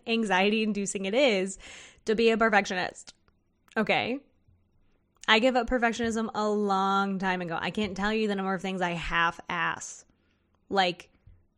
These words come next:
everything that's not facing a client. This podcast.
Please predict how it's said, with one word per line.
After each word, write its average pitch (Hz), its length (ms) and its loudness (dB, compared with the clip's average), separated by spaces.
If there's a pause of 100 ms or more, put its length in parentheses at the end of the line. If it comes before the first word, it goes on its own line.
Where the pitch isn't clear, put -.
(400)
everything 220 480 0
that's 208 200 -2
not 190 380 -2
facing 190 380 -4
a 190 80 -6
client. 156 360 -6
This 214 300 0
podcast. - 960 0